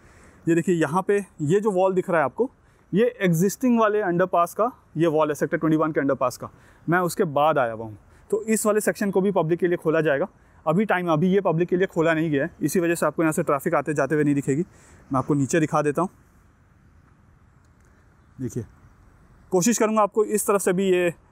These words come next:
जो है अंडरपास को दिखाऊँ। मैं यहाँ से आऊँगा आगे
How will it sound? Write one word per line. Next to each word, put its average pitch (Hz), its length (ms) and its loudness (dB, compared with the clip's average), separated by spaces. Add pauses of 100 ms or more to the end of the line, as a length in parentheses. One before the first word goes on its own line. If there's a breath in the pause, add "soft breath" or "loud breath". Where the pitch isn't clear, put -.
(160)
जो 156 140 2
है 180 200 2
अंडरपास 160 480 0
को 170 100 0
दिखाऊँ। 139 300 -2 (380 soft breath)
मैं 151 120 2
यहाँ 151 180 2
से 170 100 0
आऊँगा 170 280 0
आगे 160 200 2